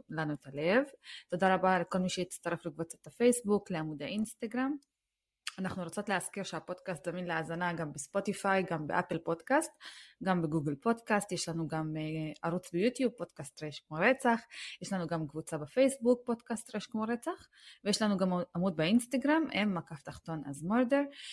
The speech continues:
אה, אנחנו שוב רוצות לה-, להגיד שהקישור לקבוצת הפייסבוק ולעמוד האינסטגרם תמצאו בתיאור של הפרק,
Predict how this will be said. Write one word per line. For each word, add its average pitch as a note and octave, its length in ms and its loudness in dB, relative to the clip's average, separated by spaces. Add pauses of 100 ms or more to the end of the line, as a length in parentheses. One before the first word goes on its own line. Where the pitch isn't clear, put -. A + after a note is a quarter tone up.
(240)
אה, G#3 380 4
אנחנו G3+ 480 0
שוב A#3 200 -2
רוצות A3+ 260 -2
לה-, G3+ 240 4
להגיד F#3+ 400 0
שהקישור G3 560 0
לקבוצת G#3 380 -6
הפייסבוק G3 520 -4
ולעמוד G3 380 4
האינסטגרם F3+ 480 -4
תמצאו F3 400 -6
בתיאור F3+ 340 -4
של F3 200 -6
הפרק, B3+ 360 0